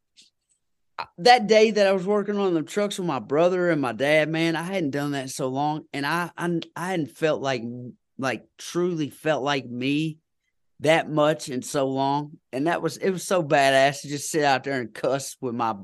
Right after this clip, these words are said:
cuss at my dad and my brother and yell and shit and throw wrenches. I accidentally hit my dad <laughs> with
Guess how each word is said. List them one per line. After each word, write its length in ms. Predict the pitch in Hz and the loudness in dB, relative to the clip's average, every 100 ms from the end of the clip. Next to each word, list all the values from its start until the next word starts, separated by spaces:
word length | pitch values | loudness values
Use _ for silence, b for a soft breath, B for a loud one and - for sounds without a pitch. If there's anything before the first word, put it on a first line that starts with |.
| 87 _ b b | -18 _ b b
cuss 360 | - 196 165 175 | 4 4 4 2
at 80 | 135 | 2
my 180 | 131 | 2
dad 380 | 131 135 151 151 | 2 2 4 2
and 80 | 143 | 2
my 100 | 139 | 0
brother 380 | 127 147 156 151 | 2 2 4 2
and 160 | 127 | -2
yell 300 | 123 151 151 | 0 2 2
and 120 | 147 131 | 0 -4
shit 320 | - 160 135 | -2 0 0
and 260 | 127 120 | -4 -6
throw 400 | - 135 156 135 - | -2 0 2 -2 -6
wrenches. 420 | 131 147 151 160 B B B | -2 -2 -2 -8 B B B
I 180 | 220 277 | 8 8
accidentally 540 | - 196 226 202 180 | 6 2 2 6 6
hit 180 | 185 - | 4 2
my 160 | 165 139 | 0 4
dad 440 | 156 170 220 190 | 6 6 4 4
<laughs> 20 | |
with 200 | 226 175 | 4 4